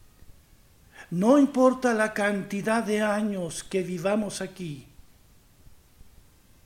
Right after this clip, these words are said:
sino en cómo utilicemos esos años, cómo los vivamos. Dios podría preguntarnos un día,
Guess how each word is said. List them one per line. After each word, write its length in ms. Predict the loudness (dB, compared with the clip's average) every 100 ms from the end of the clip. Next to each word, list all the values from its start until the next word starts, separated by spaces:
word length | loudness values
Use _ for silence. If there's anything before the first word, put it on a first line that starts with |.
| -20 _ -18
sino 340 | -10 -6 -4
en 120 | -4
cómo 400 | -4 0 2 2
utilicemos 960 | 2 -2 -4 -2 -2 -2 -2 -4 -4 -6
esos 360 | -8 -10 -10
años, 560 | -8 -8 -10 -14 -18 -20 -20 -20 _ -20 -20 -20 -20 -20 -20 -20 -20 -20 -20 _ _
cómo 380 | 0 4 4 4
los 260 | 0 -4 -6
vivamos. 840 | -8 -6 -8 -10 -12 -14 -16 -18 _ _ _ -20 _ _ _ _ -20 -20 _ _ -20 -20 _ -14
Dios 540 | -2 4 6 8 6 2
podría 680 | 2 4 6 4 6 4 2
preguntarnos 1040 | 2 2 2 0 0 2 2 -2 -6 -4
un 120 | -4
día, 480 | -2 -2 -2 -6 -10